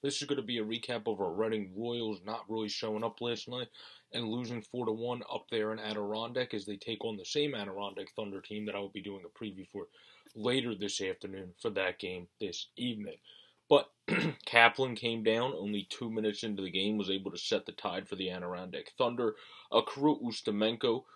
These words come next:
looks like he's still adjusting, coming back from an injury, obviously, during all of last year. Only played a couple games overseas in the last entire, like, basically over three hundred sixty-five days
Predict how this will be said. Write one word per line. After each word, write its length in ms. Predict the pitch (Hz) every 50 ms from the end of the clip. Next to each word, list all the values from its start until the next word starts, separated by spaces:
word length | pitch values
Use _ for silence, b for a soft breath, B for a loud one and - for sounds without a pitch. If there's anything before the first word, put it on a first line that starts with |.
| b b b
looks 220 | - 110 107 - -
like 180 | 117 104 104
he's 160 | - 104 101 -
still 280 | - - 117 110 101
adjusting, 500 | 92 87 98 104 104 104 - - 107 98
coming 320 | - - 107 101 95 90 85
back 280 | 98 92 98 98 -
from 160 | - 104 98
an 80 | 95 87
injury, 600 | - 87 101 104 - 95 101 95 98 95 90 - b b b b b b
obviously, 540 | 92 95 90 85 95 92 90 - - 101
during 360 | 92 82 98 98 92 95 98 90
all 260 | 80 92 92 92 90
of 100 | - -
last 380 | 101 98 90 90 - - -
year. 240 | 107 104 104 101 104 b b b b b
Only 240 | - 113 113 104 98
played 280 | - - 120 110 98 92
a 60 | 87
couple 380 | - - 120 113 - 110 104 92
games 480 | 98 101 95 95 95 92 90 - - B B B B B
overseas 680 | 110 110 98 - 92 - - - 120 113 107 95 87
in 60 | 92
the 80 | 92 90
last 380 | 90 98 95 95 92 - - 101
entire, 440 | 87 82 - - 95 92 92 90 87
like, 220 | 87 85 82 - -
basically 480 | 101 92 87 - 90 85 - 92 80
over 240 | 82 95 90 80 87
three 240 | - - - 98 92
hundred 240 | 92 85 87 85 82
sixty-five 640 | - 104 95 - - 90 85 - 90 82 78 76 -
days 300 | 107 110 107 101 98